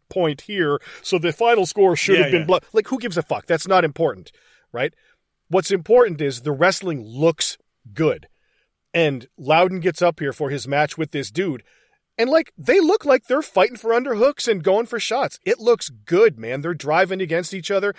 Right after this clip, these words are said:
Speaker 1: They're fighting for elbow position. Like, they're doing an exceptional job here. Loudon does a really good back body drop on this dude.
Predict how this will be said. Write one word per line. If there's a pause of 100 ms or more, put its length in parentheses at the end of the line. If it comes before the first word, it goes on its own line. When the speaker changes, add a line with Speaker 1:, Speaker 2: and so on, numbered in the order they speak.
(240)
Speaker 1:
They're
fighting
for
elbow
position.
Like,
they're
doing
an
exceptional
job
here. (400)
Loudon
does
a (140)
really
good
back
body
drop
on
this
dude.